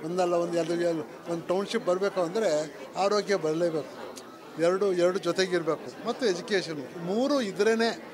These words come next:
ಅದು ಬೆಳವಣಿಗೆ ಆಗೋದು. ಅದರಿಂದಾಗಿ ಎಲ್ಲರೂ ಒಳ್ಳೆಯದಕ್ಕೆ ಆಗ್ತಾಯಿದೆ. ಏನು ಈ ಸಮಾಜದಲ್ಲಿ ಎಲ್ಲರನ್ನೂ ನೋಡುವಂಥ ಒಂದು ಸ್ಥಿತಿನಲ್ಲಿ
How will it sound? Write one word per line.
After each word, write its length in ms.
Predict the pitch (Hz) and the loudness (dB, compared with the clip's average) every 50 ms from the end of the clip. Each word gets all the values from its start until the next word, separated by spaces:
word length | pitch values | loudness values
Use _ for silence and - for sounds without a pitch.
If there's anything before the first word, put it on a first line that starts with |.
| - - - - - - | -16 -16 -16 -16 -10 -6
ಅದು 180 | 170 185 185 185 | -4 -2 -2 0
ಬೆಳವಣಿಗೆ 420 | 160 175 180 190 196 190 196 190 | 0 2 4 4 4 4 2 2
ಆಗೋದು. 560 | 175 156 156 156 160 147 120 - - - - - | 2 2 2 2 0 -2 -2 -4 -8 -10 -6 -6
ಅದರಿಂದಾಗಿ 600 | 156 165 - 196 190 185 196 202 226 233 233 196 185 202 214 - - - - - - - - - - 185 | -6 -2 0 0 2 2 2 2 2 2 0 0 0 -2 -4 -8 -10 -10 -10 -8 -8 -8 -8 -6 -2 -2
ಎಲ್ಲರೂ 420 | 214 269 302 320 302 311 285 240 | 0 2 2 2 4 2 2 2
ಒಳ್ಳೆಯದಕ್ಕೆ 460 | 220 226 262 285 294 294 285 294 - 285 | 2 4 4 4 4 2 0 2 2 4
ಆಗ್ತಾಯಿದೆ. 640 | 269 247 220 220 - - 220 202 175 156 147 160 | 4 4 2 0 -2 0 0 0 2 0 0 0
ಏನು 240 | 180 185 185 165 151 | 0 0 0 -2 -2
ಈ 260 | 156 160 165 160 156 - - - - - - | -2 0 0 -2 -2 -4 -8 -12 -12 -10 -4
ಸಮಾಜದಲ್ಲಿ 800 | - 170 180 196 208 208 180 185 185 185 202 202 180 151 156 165 156 | -4 -2 0 2 0 0 0 0 0 0 2 0 0 0 0 -2 -2
ಎಲ್ಲರನ್ನೂ 540 | 151 156 160 185 196 202 214 220 220 214 208 | -2 0 0 0 -2 -2 -2 -2 -2 -2 -4
ನೋಡುವಂಥ 680 | 190 180 175 180 190 202 202 196 190 185 180 175 - | -2 -2 0 0 2 2 2 2 0 -2 -2 -2 -2
ಒಂದು 300 | 175 175 170 170 165 151 | -2 -2 -2 -4 -6 -8
ಸ್ಥಿತಿನಲ್ಲಿ 760 | 147 - - - - - 208 190 180 175 185 185 170 147 143 | -10 -10 -12 -12 -10 -6 -4 -2 -2 -2 -2 -2 -4 -4 -6